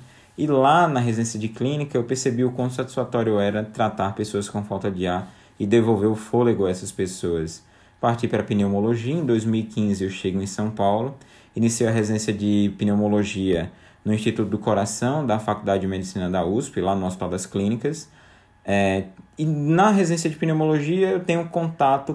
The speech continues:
com a medicina do sono. Resolvo fazer medicina do sono. Em dois mil e dezessete, na verdade, eu começo a residência de medicina do sono, também lá no Hospital das Clínicas, e terminando a residência eu volto pra João Pessoa, minha cidade natal.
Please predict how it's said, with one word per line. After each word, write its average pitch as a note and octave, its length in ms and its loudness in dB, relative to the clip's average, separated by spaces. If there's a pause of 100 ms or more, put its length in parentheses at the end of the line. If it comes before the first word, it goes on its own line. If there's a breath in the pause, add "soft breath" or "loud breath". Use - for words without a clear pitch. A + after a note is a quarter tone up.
com C3+ 380 0
a C3 300 2
medicina B2+ 440 0
do A#2+ 120 -2
sono. F2 440 -4 (480 soft breath)
Resolvo A2 440 2
fazer A2 260 0
medicina G#2 380 -2
do G2+ 80 -2
sono. A#2 500 -2 (840 soft breath)
Em G#2+ 200 4
dois G2+ 260 2
mil A2+ 320 4
e G#2+ 160 4
dezessete, G#2 960 0
na G2 120 0
verdade, F#2+ 480 0
eu A2 80 2
começo F#2 320 -2
a F#2 40 -2
residência F2+ 340 -2
de E2+ 60 -2
medicina F2+ 400 -4
do A2+ 100 0
sono, D3 480 -4 (400 loud breath)
também A2+ 460 2
lá A2 200 2
no G#2+ 120 0
Hospital F#2 240 -4
das G2+ 160 -4
Clínicas, B2+ 560 -2
e D3 40 2
terminando C#3+ 400 -2
a C#3+ 40 -2
residência C#3 640 -4
eu D3+ 100 0
volto A#2+ 400 -2
pra A#2+ 160 -2
João A#2 160 -2
Pessoa, A2+ 380 -2
minha G#2 160 0
cidade F#2+ 300 -2
natal. G2 460 -4